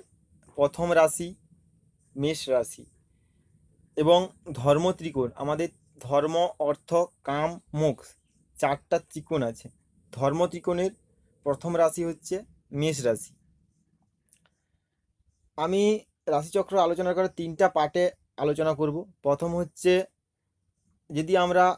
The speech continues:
তারামণ্ডলের দিকে লক্ষ্য করি, এর আকৃতি, একে মেন্ডা অথবা ভেড়ার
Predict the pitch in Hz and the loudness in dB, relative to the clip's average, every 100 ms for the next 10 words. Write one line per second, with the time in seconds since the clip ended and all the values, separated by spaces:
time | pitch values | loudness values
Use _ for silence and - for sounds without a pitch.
0 | _ 147 143 160 170 180 170 160 170 170 | _ 0 0 2 0 -4 -6 -10 -4 -2
1 | 160 156 170 175 175 185 - 170 - 147 | -2 -4 -4 -2 -2 -4 -4 -6 -2 -2
2 | 143 170 143 - 107 _ _ _ _ _ | -2 -2 -4 -4 -18 _ _ _ _ _
3 | _ _ - 165 185 175 165 175 165 123 | _ _ -12 -6 -2 0 0 0 4 2
4 | 143 139 175 151 120 143 160 | 2 -2 0 0 -2 2 4